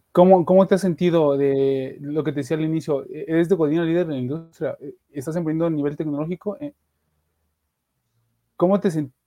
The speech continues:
te sentiste el cambio de, de tener la estructura, la, la burbuja corporativa de te cuido, la marca, y la marca te abre muchos caminos, porque hay alguien, saben que hay una marca y un equipo que,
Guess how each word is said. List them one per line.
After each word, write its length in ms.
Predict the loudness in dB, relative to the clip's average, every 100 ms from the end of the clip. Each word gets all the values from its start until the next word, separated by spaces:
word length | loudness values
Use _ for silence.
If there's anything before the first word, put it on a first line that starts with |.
| _
te 160 | -4
sentiste 580 | -4 -10 -8 -6 -4 0
el 120 | 0
cambio 460 | 2 0 0 -2 -2
de, 760 | -2 2 4 4 2 2 0 -2
de 120 | -2
tener 240 | 0 0 0
la 80 |
estructura, 580 | 0 -2 -8 -2 2 2
la, 500 | 2 2 0 0 -2
la 120 | 0 2
burbuja 420 | 2 2 0 -2
corporativa 760 | -2 -2 -2 -4 -4 -2 0
de 120 | 2 -2
te 180 | -6
cuido, 360 | -8 -4 -2 -2
la 160 | -2 -2
marca, 500 | 0 -2 -2 -2 -2
y 220 | -4 -4
la 100 | -2
marca 240 | -2 -2
te 60 | -2
abre 140 | 0
muchos 260 | -2 -6 -8
caminos, 440 | -6 -4 -4 -8 -10
porque 240 | -6 0
hay 80 | 2
alguien, 260 | 0 -2
saben 220 | -4 -2 -2
que 80 |
hay 80 | -2
una 120 | -2
marca 320 | 0 0 0 -2
y 100 | 0
un 100 | -4
equipo 320 | -6 -10 -6
que, 220 | -6 -6